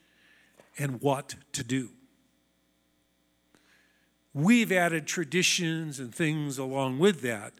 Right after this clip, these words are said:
but God is very specific. "You take this day, the first of the seventh month, you set it aside. It's a Shabbat unto him. Bring a sacrifice unto him."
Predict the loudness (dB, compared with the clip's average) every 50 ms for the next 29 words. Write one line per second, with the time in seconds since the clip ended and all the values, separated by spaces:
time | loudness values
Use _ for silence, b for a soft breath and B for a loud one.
0 | B B B B B _ -8 -6 -4 -2 -2 -2 -4 -4 -4 -4 -4 -4 -4 -4
1 | -6 -6 -6 -4 -4 -6 -6 -10 -14 -14 -16 -14 -12 -8 -8 -8 -6 -6 -6 -6
2 | -6 -6 -6 -4 -4 -4 -4 -6 -10 -12 -10 -10 -8 -8 -8 -10 -10 -8 -6 -6
3 | -6 -6 -8 -8 -12 -14 -14 -12 -12 -12 -14 -16 _ -20 _ B B B B B
4 | B B B -4 -2 -2 0 0 0 -2 -4 -6 -4 -4 -4 -4 -4 -4 -6 -8
5 | -10 -10 -10 -6 -4 -4 -4 -4 -4 -8 -6 -8 -6 -6 -6 -8 -6 -6 -6 -6
6 | -6 -6 -6 -6 -8 -12 -18 _ _ B B B B B B B -2 0 0 0
7 | 0 0 2 2 0 0 -2 -6 -8 -6 -6 -6 -6 -6 -6 -6 -6 -6 -6 -8